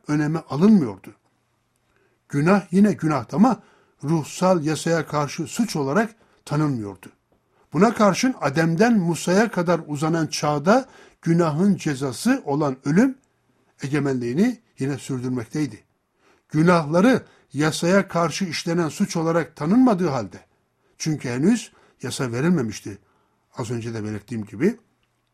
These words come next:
Adem'den Musa'ya kadar tüm insanlar öldüler. Hanok'un dışında tabii. Çünkü Hanok Tanrı ile yürüdü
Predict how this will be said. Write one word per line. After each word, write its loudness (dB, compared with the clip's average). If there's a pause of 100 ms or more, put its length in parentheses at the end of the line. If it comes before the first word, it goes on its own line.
(600)
Adem'den 2
Musa'ya 2
kadar 0
tüm 2
insanlar -2 (220)
öldüler. 0 (960)
Hanok'un 2
dışında -8
tabii. -14 (580)
Çünkü -2
Hanok 0 (280)
Tanrı -2
ile 2
yürüdü 0